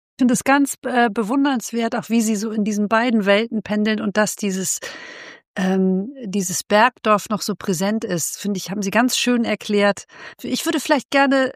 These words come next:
in einem anderen Gespräch noch mal über das Filmfestival in Cannes und auch das deutsche, ähm, Filmfestival, was Sie betreuen, sprechen. Aber für heute, denke ich,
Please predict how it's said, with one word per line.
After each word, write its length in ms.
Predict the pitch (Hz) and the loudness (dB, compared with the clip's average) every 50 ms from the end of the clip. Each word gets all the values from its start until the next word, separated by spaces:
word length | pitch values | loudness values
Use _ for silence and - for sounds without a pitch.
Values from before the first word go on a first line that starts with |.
| _ _ - | _ _ -18
in 260 | - 240 254 240 247 | -10 -4 -2 0 0
einem 200 | 240 240 233 - _ | 0 0 -2 -6 _
anderen 540 | - - 254 285 320 330 359 330 302 269 254 | -2 -2 0 0 0 -2 0 2 2 2 2
Gespräch 680 | 240 240 - - - - - 240 240 247 254 247 - - | 2 0 -2 -2 -4 -2 0 0 0 0 0 -2 -2 -2
noch 220 | 247 240 226 - - | -4 -4 -4 -4 -4
mal 580 | 220 220 220 214 214 214 214 214 214 214 220 - _ - | -2 -2 0 0 0 0 0 0 -2 -4 -6 -10 _ -4
über 440 | 233 202 185 208 202 196 190 196 | -2 -2 0 0 2 2 2 0
das 200 | 196 202 180 - | 0 -2 -4 -6
Filmfestival 840 | - - - 302 269 240 - 262 226 - - - 226 208 226 220 226 | -4 2 4 4 4 4 2 0 0 0 -2 -4 0 2 2 2 2
in 180 | 220 214 208 | 0 -2 -4
Cannes 460 | 202 - 214 214 220 214 220 226 - - | -2 0 0 0 2 0 0 -2 -2 -2
und 180 | - 190 - | -4 -4 -2
auch 160 | - 185 170 | -2 -4 -4
das 240 | - - 185 156 - - _ _ _ | -2 -6 -6 -6 -8 -12 _ _ _
deutsche, 1000 | - 226 240 277 302 294 - - - - - 254 247 240 247 247 240 240 262 277 294 | 4 4 4 4 2 0 -2 -6 -4 -2 2 2 4 4 2 2 0 -2 -4 -6 -4
ähm, 300 | 240 220 208 208 208 208 | 0 2 2 2 2 0
Filmfestival, 680 | - - 226 240 220 - 226 196 - - 214 220 220 196 | 0 2 2 2 2 0 -2 -4 -4 -4 -4 -4 -2 -2
was 140 | 208 - - | -2 -2 0
Sie 100 | 220 202 | 0 0
betreuen, 560 | 196 208 - - - 202 196 190 - 190 180 | 0 -2 -4 -4 0 0 2 2 2 2 0
sprechen. 500 | - - - - 202 202 - 196 185 180 - - - - - - - - - - - - | 0 -2 -2 -4 -4 -2 0 0 -2 -2 -2 -6 -10 -10 -10 -10 -10 -12 -14 -16 -18 -8
Aber 400 | - 190 180 180 180 196 190 185 | -2 2 4 4 4 4 2 0
für 180 | 170 - 185 165 | 0 -2 -2 0
heute, 240 | 185 220 233 226 202 | 0 0 0 0 0
denke 260 | 214 214 208 202 214 | 2 0 0 0 -2
ich, 140 | - - | -6 -8